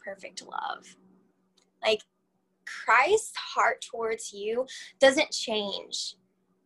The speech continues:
based on whether you choose faith or fear. He still loves you.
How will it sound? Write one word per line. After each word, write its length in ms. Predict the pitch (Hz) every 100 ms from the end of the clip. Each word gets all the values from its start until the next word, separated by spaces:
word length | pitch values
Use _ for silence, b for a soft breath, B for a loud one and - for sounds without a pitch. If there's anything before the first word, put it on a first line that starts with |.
| _ _ _
based 300 | 226 233 -
on 120 | 214
whether 220 | 214 208
you 180 | 208 202
choose 320 | 202 - 202
faith 220 | - - -
or 80 | -
fear. 420 | - - - - _ _ _ _
He 220 | - 285
still 360 | 320 - 330 311
loves 360 | 277 277 -
you. 220 | 214 190